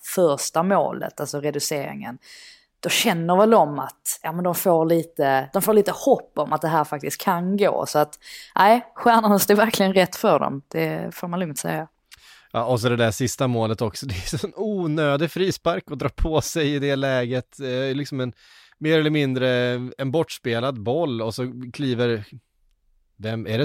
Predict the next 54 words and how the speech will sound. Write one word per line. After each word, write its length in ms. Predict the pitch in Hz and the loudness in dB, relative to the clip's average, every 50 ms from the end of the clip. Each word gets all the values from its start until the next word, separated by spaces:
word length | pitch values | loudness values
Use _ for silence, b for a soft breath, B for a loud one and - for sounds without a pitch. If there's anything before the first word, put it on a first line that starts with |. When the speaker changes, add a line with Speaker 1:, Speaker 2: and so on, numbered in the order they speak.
| - - | -2 -2
Speaker 2:
Twans-, 460 | 160 139 123 - - - - - - - | -2 -2 -2 -4 -6 -10 -10 -12 -10 -8
nej, 140 | 104 113 117 | -6 -4 -2
jag 100 | 117 117 | 0 2
vet 80 | 123 | 2
inte 120 | 127 113 113 | 2 2 2
vem 100 | 117 113 | 2 2
det 60 | 117 | 2
är 60 | 117 | 2
från 220 | - - 123 117 | 2 0 0 0
Villa 240 | 110 113 107 107 110 | 2 2 2 0 0
som, 220 | - - 107 107 101 b b b b b b b b b b | -2 -4 -6 -6 -8 b b b b b b b b b b
som, 380 | - - 143 131 120 117 117 | -6 -2 0 0 2 2 2
eh, 560 | 120 120 117 113 113 113 113 113 117 92 113 | 2 2 2 2 2 2 0 -2 -2 -4 -8
kliver 380 | 107 - - 127 120 117 110 117 | -10 -8 -6 -4 -4 -2 -2 0
ut 320 | 110 117 113 110 - _ - | 0 0 0 -2 -4 _ -6
och, 400 | 117 110 110 107 107 107 - - 117 117 | -4 -2 -2 -2 -2 -4 -4 -4 -4 -4
och 220 | 113 - 92 113 | -4 -6 -8 -10
stämplar, 580 | - - 143 131 113 98 - 123 127 139 131 123 | -4 0 0 0 0 -2 -4 -2 -2 0 0 0
eh, 760 | 127 - - _ _ 131 123 117 113 113 113 113 110 110 113 | -2 -6 -10 _ _ -14 -10 -8 -8 -6 -6 -4 -4 -4 -4
Ruben 220 | 110 113 107 113 | -4 -4 -2 -2
Speaker 1:
Ja, 40 | - - | -2 0
det 60 | - | 0
var 60 | 151 | -2
Speaker 2:
Neves. 140 | 139 131 135 | -2 -4 -6
Speaker 1:
Tuanzebe. 600 | - - 175 156 143 143 - - 160 143 143 - | -6 -4 -4 -4 -2 -2 0 0 0 0 -2 -4
Speaker 2:
Det 80 | 127 127 | -6 -6
var, 120 | 117 113 | -4 -6
tror 200 | 107 104 135 127 | -6 -6 -6 -4
du 80 | 123 120 | -2 -2
att 60 | 104 | -2
det 60 | 120 | -2
var 100 | 110 107 | -4 -4
Tuanzebe 600 | 101 - 110 104 98 - 117 101 98 95 104 98 | -4 -4 -6 -6 -6 -6 -6 -6 -6 -6 -8 -10
som... 320 | - - 104 101 98 101 98 | -10 -10 -12 -10 -10 -8 -2
Eh, 60 | 101 | 0
Speaker 1:
Han 120 | 180 180 | 2 2
hade 140 | 185 185 180 | 4 4 2
ingen 360 | 185 196 196 185 175 165 165 | 2 2 2 2 2 2 4
bra 180 | 165 165 160 151 | 6 6 6 6
match 240 | 160 151 143 - - - | 4 2 2 0 -2 -6
i 40 | 151 | -4
alla 100 | 139 82 | -4 -6
Speaker 2:
nej. 80 | - | -6
Speaker 1:
fall, 240 | - 131 123 147 147 | -6 -8 -8 -8 -8
det 180 | 139 151 156 147 - - 110 101 98 98 | -10 -12 -12 -14 -18 -20 -18 -18 -16 -14
kan 100 | 101 104 101 | -14 -14 -14
Speaker 2:
Eh, 80 | 104 104 104 | -16 -16 -16
Speaker 1:
vi 60 | - | -14
säga. 480 | - - - 139 135 135 139 - - - _ _ | -12 -12 -10 -10 -10 -10 -10 -12 -14 -16 _ _
Speaker 2:
så 300 | _ - - - 107 98 | _ -16 -10 -8 -6 -6
var 260 | 92 95 98 92 92 | -4 -4 -4 -4 -4
det. 80 | 95 95 95 95 104 104 - _ _ _ - 107 | -4 -6 -8 -10 -12 -16 -20 _ _ _ -20 -18
Eh, 480 | 101 98 98 98 98 98 98 98 95 92 | -16 -14 -14 -12 -12 -12 -12 -12 -14 -16
och 400 | 95 - - 104 98 95 95 92 | -16 -18 -16 -14 -12 -10 -10 -12